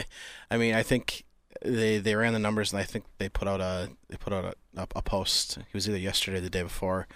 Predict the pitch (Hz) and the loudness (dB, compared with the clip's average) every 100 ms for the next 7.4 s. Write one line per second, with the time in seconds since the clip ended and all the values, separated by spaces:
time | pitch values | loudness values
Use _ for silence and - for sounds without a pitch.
0 | - - - - - 98 92 92 - 85 | -20 -20 -20 -14 -2 0 0 -4 -6 -6
1 | 101 - 98 - - 98 95 101 98 - | -2 2 2 2 0 0 0 0 0 2
2 | - - - _ _ _ _ _ - 101 | 2 0 -6 _ _ _ _ _ 0 2
3 | 98 - - - - - - 101 - - | 2 -2 -2 -2 -4 -14 -4 -4 -4 2
4 | 123 107 98 98 98 101 101 104 101 - | 6 6 2 -4 0 0 2 0 4 4
5 | - 101 - 98 98 101 101 98 95 98 | 4 2 0 -2 0 0 0 -2 -2 -2
6 | 98 98 - 101 101 - 101 - 95 101 | -2 -2 -2 -2 2 2 2 0 0 0
7 | - 92 92 90 | 2 0 0 -2